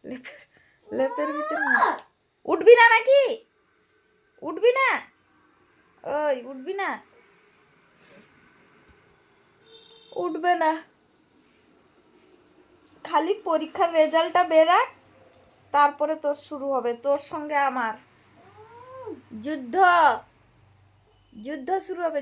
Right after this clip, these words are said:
যুদ্ধ। পরীক্ষার রেজাল্টটা পর্যন্ত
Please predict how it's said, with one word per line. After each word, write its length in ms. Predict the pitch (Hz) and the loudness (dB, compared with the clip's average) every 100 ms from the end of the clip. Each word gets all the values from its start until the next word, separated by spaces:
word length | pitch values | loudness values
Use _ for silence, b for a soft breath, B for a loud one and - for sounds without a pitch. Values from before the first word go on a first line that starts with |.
| 254 | -8
যুদ্ধ। 240 | 277 233 294 240 196 - _ _ _ _ _ _ _ _ _ - | -12 -8 -2 -2 -4 -8 _ _ _ _ _ _ _ _ _ -10
পরীক্ষার 400 | 247 262 285 269 254 | -10 -8 -8 -8 -6
রেজাল্টটা 420 | 247 269 262 269 269 | -6 -8 -8 -8 -8
পর্যন্ত 440 | 254 254 269 262 | -10 -10 -12 -8